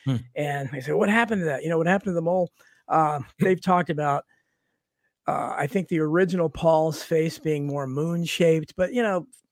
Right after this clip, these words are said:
Speaker 2: faces can change too,
Speaker 1: Right,
Speaker 2: you
Speaker 1: right.
Speaker 2: know, over the course of a lifetime. So I don't know, man. Like I said, it's, I, if they, they should have just come up with the secret clone technology, 'cause they probably would have had me on board if they did that,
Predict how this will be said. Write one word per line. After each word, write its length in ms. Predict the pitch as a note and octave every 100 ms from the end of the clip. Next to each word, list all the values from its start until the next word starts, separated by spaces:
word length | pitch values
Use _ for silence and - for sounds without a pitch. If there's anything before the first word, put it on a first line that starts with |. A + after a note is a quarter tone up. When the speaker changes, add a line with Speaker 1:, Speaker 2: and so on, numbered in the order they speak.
| _
Speaker 2:
faces 400 | - A#3+ B3 A#3
can 160 | G#3 D#3
change 580 | - G#3 G#3+ A#2+ A#2+ -
too, 100 | C4+
Speaker 1:
Right, 260 | A#2 G2+ C3 _ -
Speaker 2:
you 80 | C#3+
Speaker 1:
right. 20 |
Speaker 2:
know, 80 | C#3
over 120 | C#3+
the 80 | C#3+
course 240 | D#3+ D3
of 60 | C#3+
a 40 |
lifetime. 460 | D3 D3+ C#3+ D#3+ D3
So 340 | - D3+ C3+ - _ _ _ _ -
I 140 | G#3+
don't 100 | A#3 F#3
know, 100 | C3
man. 200 | G2 G2+
Like 160 | D#3 E3
I 40 |
said, 240 | D#3+ F3 D3+
it's, 220 | C#3 - D3+
I, 80 | D#3
if 200 | D#3 -
they, 280 | A3 A#3+ D3 - _ - - _ _ _
they 120 | F#3 G3
should 240 | - D4
have 100 | F4+
just 180 | A#3 F3+
come 180 | G#3+ F#3
up 160 | F3+ F3
with 100 | D3+
the 80 | D3
secret 360 | F3 D3+ C#3
clone 320 | E3+ E3 D#3
technology, 640 | C#3+ A#2+ C3 A2+ G2+ G2+ F2+
'cause 140 | F3 E3+
they 140 | A3+
probably 260 | B3+ D#4 D4+
would 100 | G3
have 80 | F3+
had 160 | F3+
me 120 | G3
on 140 | F3+ B2
board 240 | F3+ G3+
if 60 | C3+
they 100 | A2+
did 180 | A#2 G#2+
that, 260 | C#3+ -